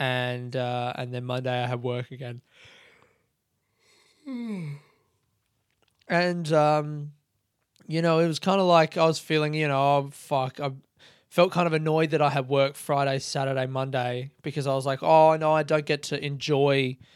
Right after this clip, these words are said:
the lockdown." But now that I don't have work until Friday, I'm like, "Fuck, I kinda want more work," 'cause actually, lockdown, not very enjoyable. It's not good at all. I don't wanna be enjoying this or even really thinking about it. I wanna just,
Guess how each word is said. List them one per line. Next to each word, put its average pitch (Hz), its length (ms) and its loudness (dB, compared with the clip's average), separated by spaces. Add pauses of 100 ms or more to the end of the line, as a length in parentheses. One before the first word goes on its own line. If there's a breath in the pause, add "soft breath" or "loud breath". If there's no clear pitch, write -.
(560 soft breath)
the 143 120 2
lockdown." 139 760 2
But 165 140 -2
now 190 160 6
that 185 100 6
I 156 60 6
don't 156 260 4
have 139 160 -4
work 151 240 2
until 143 220 -6
Friday, 147 560 0
I'm 139 100 -2
like, 143 220 0
"Fuck, 175 320 0
I 170 80 -2
kinda 190 280 0
want 170 240 2
more 135 220 -2
work," 143 500 2 (360 soft breath)
'cause 165 120 -2
actually, 156 480 2
lockdown, 160 640 0
not 175 200 2
very 160 180 2
enjoyable. 147 640 0 (200)
It's - 160 -20
not 196 180 2
good 180 140 4
at 175 100 6
all. 175 460 4 (1500)
I 147 160 0
don't 160 220 2
wanna 160 240 2
be 135 320 0 (260)
enjoying 131 540 -4
this 131 240 -6
or 139 180 0
even 147 220 -2
really 147 220 0
thinking 165 360 -4
about 127 260 -2
it. 123 80 -2
I 135 100 6
wanna 156 340 4
just, 147 260 -2